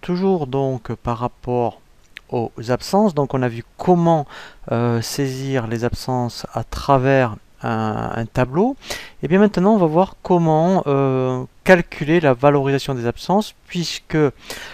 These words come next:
lorsque vous allez faire un bulletin de paye par rapport à des absences légales, vous verrez, eh bien, E B P, ce qui est normal, ne le calcule pas, euh, par rapport au taux horaire du salarié, puisque effectivement, il compare,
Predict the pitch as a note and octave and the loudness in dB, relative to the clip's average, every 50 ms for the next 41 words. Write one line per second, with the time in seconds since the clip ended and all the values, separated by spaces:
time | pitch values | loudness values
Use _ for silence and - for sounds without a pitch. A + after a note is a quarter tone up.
0 | - - - - D3 F3 G3 F#3+ - - - D3 C3+ B2+ - - B2 B2 B2+ B2+ | -18 -12 -6 0 4 4 4 2 0 -2 2 2 4 4 2 0 -4 -6 -4 0
1 | C3+ C#3 C3 C3 B2+ B2+ - - C3 A#2+ B2 A#2 B2 B2+ C3+ B2+ A#2+ - - C3+ | 2 2 4 4 2 2 0 -2 -2 -2 -4 -6 -6 -6 -6 -6 -8 -4 -2 0
2 | C3+ C3 B2 A2+ - - - A2+ A2+ A#2 - - - A#2+ A#2 A2 G#2+ - A#2+ - | 2 2 2 0 -4 -6 -6 -4 -4 -4 -6 -6 -6 -6 -6 -8 -8 -8 -8 -8
3 | - - - A2+ - - - - D3 D3+ B2+ B2+ C3 C#3+ D#3+ F3+ - C#3+ C#3+ F3 | -8 -10 -12 -10 -10 -12 -6 -2 -2 -2 2 4 4 4 4 2 0 0 -2 -2
4 | G3 F3+ D#3 C#3+ B2+ B2+ C#3 D#3 F3+ F#3 - - _ _ - - C#3 B2+ B2 C#3+ | 0 2 2 2 2 2 2 2 2 0 -2 -6 _ _ -8 -6 -6 -4 -2 -2
5 | D3+ - - C3 B2 B2+ - E3 E3 - - - C3 A#2+ A#2+ G#2+ A2+ B2+ C#3 D3+ | -2 -2 -2 -2 -4 -2 -2 -2 -4 -4 -4 -4 -4 -2 -2 -4 -4 -2 0 2
6 | D3+ C#3 C3 - _ D3 C#3 C#3 E3 F#3 E3+ C#3 B2+ - _ - F#3 F#3 D#3+ D3 | 2 2 0 -4 _ -8 -4 -2 0 0 0 0 -2 -6 _ 2 4 4 4 2
7 | - - C#3+ B2 A2 - _ C3+ C3+ C#3+ D3+ - - - - - - - - - | -4 -6 -8 -8 -8 -4 _ 2 4 4 2 -2 -10 -18 -18 -18 -18 -18 -18 -20
8 | - - - B2 B2 - - C#3 C3+ C3+ - - E3+ D#3 C3+ C#3 - - - C#3+ | -16 -6 -6 -6 -4 2 2 2 2 2 0 0 0 0 0 -2 -4 -2 -2 -2
9 | B2 A#2+ C3 D#3 D#3+ D3 C3 B2 C#3 D3 - F#3+ - - - B2+ A#2 G#2+ G#2+ A#2+ | -2 0 -2 -2 -2 -4 -4 -6 -8 -10 -10 -10 -6 -2 0 0 0 0 -2 -2
10 | C#3+ E3 E3+ - _ - D3 C#3+ - - - C3+ B2 A#2 - - A#2+ - - - | -4 -6 -6 -8 _ -12 -12 -10 -10 -8 -8 -6 -6 -6 -8 -12 -14 -14 -14 -10
11 | - A#2+ G#2+ A2+ C3+ D3+ - - - - - _ _ _ _ _ _ _ _ _ | -8 -8 -6 -4 -6 -6 -8 -10 -18 -20 -20 _ _ _ _ _ _ _ _ _
12 | _ - - - - - - D3 C3+ - - - E3 D#3+ D3+ - - C3 A#2 A#2 | _ -20 -20 -20 -18 -12 -10 -10 -10 -12 -8 -4 -2 -2 -2 -2 -2 0 0 0
13 | C3 C3+ B2 A2+ - - | 0 -2 -2 -4 -8 -8